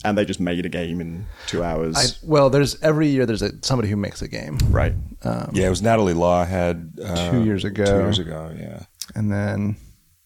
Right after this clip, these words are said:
Speaker 2: some,
Speaker 3: Last
Speaker 2: um,
Speaker 3: year she made the website for the game while
Speaker 2: Yeah.
Speaker 3: it was the Doodle Pro ninety-five guy that made the game last year.
Speaker 2: Yeah.
Speaker 3: I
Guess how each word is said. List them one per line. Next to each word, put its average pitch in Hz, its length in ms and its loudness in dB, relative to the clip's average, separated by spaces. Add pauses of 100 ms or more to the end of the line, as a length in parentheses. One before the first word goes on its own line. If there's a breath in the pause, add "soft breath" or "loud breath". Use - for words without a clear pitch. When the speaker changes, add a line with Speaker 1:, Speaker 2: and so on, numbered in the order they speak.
(880)
Speaker 2:
some, 107 340 -2
Speaker 3:
Last 117 300 4
Speaker 2:
um, 131 40 4
Speaker 3:
year 120 60 2
she - 200 2
made 120 180 2
the 92 100 2
website 107 800 -2
for 165 420 -2
the 156 120 -6
game 156 520 -2
while 143 500 4
Speaker 2:
Yeah. 123 600 -2
Speaker 3:
it 135 100 0
was 120 240 2
the 107 240 4
Doodle 110 640 2
Pro 107 500 2
ninety-five 92 1300 -2 (480)
guy 87 520 -2
that 90 180 -12
made 90 220 -2
the 90 80 -6
game 85 340 -6
last 87 400 -4
year. - 340 -10
Speaker 2:
Yeah. 123 200 -4
Speaker 3:
I 113 40 -4